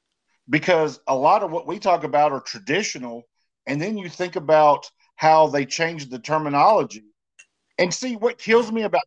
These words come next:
terminology and things, and even history, they change it for their agenda,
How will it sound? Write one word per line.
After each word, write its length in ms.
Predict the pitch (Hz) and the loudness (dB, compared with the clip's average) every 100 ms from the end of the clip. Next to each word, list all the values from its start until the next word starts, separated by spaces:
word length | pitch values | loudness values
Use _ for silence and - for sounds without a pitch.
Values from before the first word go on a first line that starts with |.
| - | -2
terminology 720 | 185 180 165 170 180 156 165 | -2 2 4 4 4 -2 -6
and 160 | 131 - | -6 -2
things, 540 | 165 175 175 165 143 - - _ _ _ _ _ _ _ _ - | -2 -4 -10 -12 -12 -14 -18 _ _ _ _ _ _ _ _ -6
and 100 | 135 | -2
even 320 | 160 202 175 117 | 0 2 0 0
history, 540 | 170 202 - 120 101 _ - - - _ _ _ | -2 -2 -6 -12 -14 _ -20 -20 -20 _ _ _
they 160 | 165 196 | -2 -2
change 520 | - - 214 269 220 | -4 -6 -4 -6 -8
it 140 | 190 - | -10 -12
for 180 | - 160 | -8 -2
their 220 | 165 175 | 0 0
agenda, 560 | 147 127 165 143 110 | 0 -2 -2 -2 -6